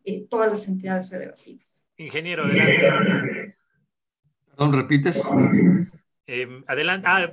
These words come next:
Speaker 2: un poco, ¿me escucha bien, ingeniero?
Speaker 3: Sí, ya, ya te escucho mejor.
Speaker 2: Ok, un poco este tema, creo que abrieron en Singapur oficinas, ya sé, esta semana anduvieron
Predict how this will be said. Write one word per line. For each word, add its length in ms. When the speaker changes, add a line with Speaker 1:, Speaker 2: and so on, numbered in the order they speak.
Speaker 2:
un 80
poco, 520
¿me 100
escucha 300
bien, 160
ingeniero? 460
Speaker 3:
Sí, 100
ya, 120
ya 80
te 60
escucho 360
mejor. 240
Speaker 2:
Ok, 160
un 160
poco 560
este 220
tema, 360
creo 180
que 120
abrieron 420
en 100
Singapur 520
oficinas, 580
ya 120
sé, 120
esta 220
semana 340
anduvieron 480